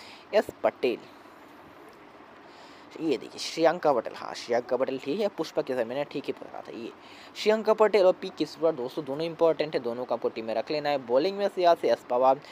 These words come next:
आर गायकवाड़, रमेश मोरी गायकवाड़, दोनों को team में रखना है दोस्तों।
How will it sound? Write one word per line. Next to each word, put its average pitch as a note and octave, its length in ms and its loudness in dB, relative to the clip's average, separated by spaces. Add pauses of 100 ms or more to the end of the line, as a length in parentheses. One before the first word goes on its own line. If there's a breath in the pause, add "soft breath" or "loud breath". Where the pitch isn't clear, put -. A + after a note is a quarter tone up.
(380 loud breath)
आर D#3+ 180 6
गायकवाड़, G#2+ 520 0 (1800)
रमेश C#3+ 320 -2
मोरी D#3 140 0
गायकवाड़, B2 380 2
दोनों F3 260 -2
को F3+ 120 4
team D3+ 180 0
में C3 80 0
रखना C3+ 260 0
है C#3 80 0
दोस्तों। C3+ 260 -2